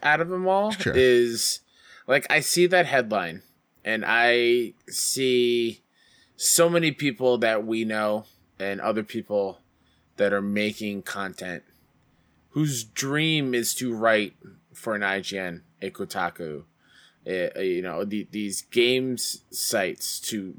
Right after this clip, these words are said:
Speaker 1: to get paid to write and talk about games.
Speaker 2: Mm-hmm.
Speaker 1: And I see that headline, and that comes from a place of, like,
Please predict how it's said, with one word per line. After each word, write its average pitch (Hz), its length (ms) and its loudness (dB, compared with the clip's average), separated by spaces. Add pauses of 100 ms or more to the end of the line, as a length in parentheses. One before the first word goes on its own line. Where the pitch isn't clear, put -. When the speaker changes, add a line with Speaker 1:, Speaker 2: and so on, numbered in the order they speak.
Speaker 1:
to - 120 -10
get - 300 -2
paid 185 580 6 (500)
to 135 180 -2
write 127 480 4
and 110 180 -8
talk 113 320 0
about 104 360 0
games. 80 600 -10 (220)
Speaker 2:
Mm-hmm. 87 200 -4
Speaker 1:
And 92 60 -2
I 101 100 2
see 139 340 -2
that 143 300 4
headline, 104 760 0 (840)
and 110 420 0
that 120 220 2
comes 139 260 -4
from 131 140 -2
a 110 140 -2 (220)
place 120 380 4
of, 98 800 0 (1120)
like, 101 480 0